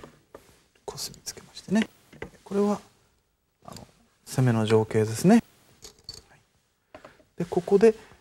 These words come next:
えー、この局面、こう、付け伸びまで来ましてね、えー、黒がこちら大変丈夫になってます。え、こういう場面でこういうふうに角に打つ手がね。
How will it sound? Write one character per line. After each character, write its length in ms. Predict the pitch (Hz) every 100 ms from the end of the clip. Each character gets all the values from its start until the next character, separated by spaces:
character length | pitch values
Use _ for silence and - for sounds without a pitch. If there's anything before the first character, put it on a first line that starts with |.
| _
え 300 | 170 139 147 -
ー、 80 | -
こ 60 |
の 100 | 208
局 180 | 208 202
面、 180 | 196 190
こ 440 | - 190 190 190 -
う、 680 | _ _ _ _ _ -
付 200 | - -
け 20 |
伸 100 | 220 226
び 80 |
ま 120 | 233 214
で 80 |
来 120 | 131 147
ま 140 | 139
し 80 | -
て 120 | -
ね、 220 | 202 190 - _ _ _ _
え 460 | - 64 62 - -
ー、 40 | _ _
黒 180 | 185 196
が 60 |
こ 100 | 160
ち 80 | 165
ら 80 | 160
大 180 | - 139
変 180 | 196 185
丈 180 | 175
夫 140 | 208 226
に 60 |
な 80 | 226
っ 20 |
て 120 | 220 117
ま 100 | 104
す。 180 | - - _ _ _ _
え、 80 | 139
こ 200 | - 240
う 40 | 262
い 160 | 262
う 40 | 262
場 180 | 226
面 280 | 240 214 196
で 140 | 208 180
こ 220 | - 156
う 40 |
い 20 |
う 40 | 196
ふ 80 | 262
う 20 |
に 100 | 240
角 260 | - 190
に 100 | 170
打 80 | 120
つ 120 | -
手 80 | -
が 120 | - 175
ね。 200 | 233